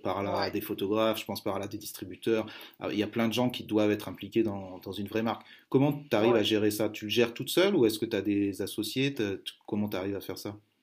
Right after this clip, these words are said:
Speaker 2: Bah, j'ai une boîte de prod qui s'occupe de, de, de produire tous mes trucs.
Speaker 1: D'accord.
Speaker 2: Et, euh, et j'ai, euh, euh, J-, euh, Janine qui, qui s'occupe de bosser avec moi sur le marketing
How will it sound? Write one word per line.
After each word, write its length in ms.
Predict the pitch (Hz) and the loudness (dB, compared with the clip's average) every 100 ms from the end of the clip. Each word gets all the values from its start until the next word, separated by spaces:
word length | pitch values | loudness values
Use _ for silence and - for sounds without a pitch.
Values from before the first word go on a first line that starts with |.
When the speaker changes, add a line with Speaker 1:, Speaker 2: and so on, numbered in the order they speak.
| _ _ _ _ _ _ _ 196 | _ _ _ _ _ _ _ -4
Speaker 2:
Bah, 200 | 202 185 | -2 -2
j'ai 180 | 185 185 | -4 -8
une 180 | 190 185 180 | -6 -6 -4
boîte 180 | 190 190 | -4 -6
de 60 | |
prod 340 | - 220 220 - | -10 -10 -10 -12
qui 60 | |
s'occupe 380 | - - - - | -18 -20 -20 -18
de, 400 | 175 165 165 165 165 | -10 -8 -8 -8 -10
de, 320 | 170 170 175 | -10 -10 -12
de 60 | |
produire 380 | 175 185 180 208 | -14 -10 -8 -8
tous 100 | - | -10
mes 120 | 185 | -12
trucs. 540 | 180 233 233 254 - - | -10 -6 -6 -6 -8 -6
Speaker 1:
D'accord. 200 | 185 175 | -6 -2
Speaker 2:
Et, 160 | 170 165 | 0 0
euh, 540 | 160 160 156 160 160 156 - | -2 -4 -6 -12 -20 -20 -16
et 140 | 165 165 | -8 -6
j'ai, 280 | 165 165 160 | -4 -2 0
euh, 40 | 156 156 156 156 156 _ _ - | 2 0 -2 -10 -20 _ _ -14
euh, 40 | 170 165 160 - | -10 -10 -10 -10
J-, 220 | - - - | -4 -4 -4
euh, 140 | 165 156 - - | -10 -10 -18 -10
Janine 540 | - 156 151 156 208 208 | -2 0 0 -4 -8 -8
qui, 460 | - 160 156 156 - | -10 -12 -16 -18 -12
qui 200 | - - | -12 -10
s'occupe 400 | 156 151 165 165 | -10 -10 -14 -8
de 400 | 156 151 151 147 | -2 0 -2 -6
bosser 280 | 151 160 165 | -8 -8 -4
avec 280 | 160 165 170 | -2 -2 -4
moi 260 | 175 165 180 | -2 -2 -2
sur 140 | 170 | -6
le 180 | 160 160 | -16 -16
marketing 720 | 156 160 175 170 - 185 185 | -14 -16 -18 -20 -18 -14 -14